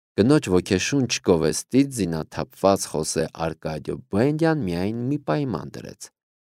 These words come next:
Ռեբեկան, որի սերը փոխադարձ է, պիտի ամուսնանա Պիետրո Կրեսպիի հետ, և Ուրսուլան պիտի ժամանակ գտնի Ամարանտային գավառի գլխավոր քաղաք տանելու, որպեսզի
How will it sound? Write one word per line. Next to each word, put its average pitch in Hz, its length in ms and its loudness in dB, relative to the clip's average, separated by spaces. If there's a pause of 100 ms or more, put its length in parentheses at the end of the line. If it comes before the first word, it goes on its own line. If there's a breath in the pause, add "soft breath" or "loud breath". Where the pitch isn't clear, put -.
(420)
Ռեբեկան, 98 600 6 (400)
որի 101 160 10
սերը 95 280 6
փոխադարձ 85 680 0
է, 160 120 4
պիտի 123 260 0
ամուսնանա 98 540 0
Պիետրո 123 460 2
Կրեսպիի 98 600 -4
հետ, 98 220 -10 (420)
և 113 140 10
Ուրսուլան 190 580 8
պիտի 135 300 2
ժամանակ 95 540 2
գտնի 165 360 2 (300)
Ամարանտային 147 800 4 (140)
գավառի 143 500 6
գլխավոր 127 500 4
քաղաք 117 460 0
տանելու, 107 500 2 (380)
որպեսզի 127 400 6